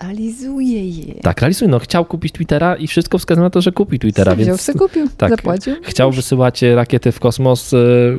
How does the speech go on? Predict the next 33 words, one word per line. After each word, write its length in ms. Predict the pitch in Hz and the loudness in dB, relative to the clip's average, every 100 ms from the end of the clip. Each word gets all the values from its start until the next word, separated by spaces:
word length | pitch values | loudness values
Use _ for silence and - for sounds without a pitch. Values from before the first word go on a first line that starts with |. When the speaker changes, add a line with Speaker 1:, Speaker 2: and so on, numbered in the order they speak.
| - 123 123 120 | -6 -4 -4 -2
Speaker 2:
przez 200 | - 117 | -2 2
pierwsze 320 | 131 123 123 | 0 2 -2
kilka 300 | - 127 131 | -2 -2 0
lat 140 | 123 | 0
mu 60 | 123 | 0
się 120 | - | 0
nie 80 | 127 | 2
udawało, 400 | 127 123 135 147 | 4 4 4 2
a 40 | 143 | 2
po 120 | 135 | 0
teraz 300 | 147 147 147 | 2 2 2
je 60 | 147 | 0
wysyła 360 | 143 160 156 | 2 4 4
regularnie. 540 | 151 151 160 135 101 90 - | 4 4 2 0 -2 -4 -8
W 80 | - | -6
ten, 80 | 175 | 0
Speaker 1:
Stabilniki. 380 | 196 196 - - 262 294 269 | 2 0 -4 -6 -2 0 2
Speaker 2:
w 40 | |
ten 120 | 269 113 | 2 2
weekend 280 | 104 104 | 2 0
też 180 | 104 104 | -2 -4
p-, 400 | - 98 98 95 90 | 2 2 4 2 2
poleciała, 440 | 90 92 92 90 | 0 2 2 2
e, 320 | 90 90 90 | 0 -2 -4
kolejna, 380 | 92 92 90 92 | -2 0 2 2
więc 220 | 98 107 - - - | 0 -2 -6 -20 -20
to 100 | - | -2
naprawdę, 500 | 117 - 127 120 117 - - - - | -2 0 0 2 2 -2 -14 -10 2
e, 40 | 107 110 98 | 4 4 4
może 300 | 120 120 117 | 4 4 4
zrobić 360 | 107 90 101 | 4 2 0
to 180 | 120 147 - - - | 0 0 -2 -12 -4
i 460 | 123 131 143 139 | -2 -2 -2 -6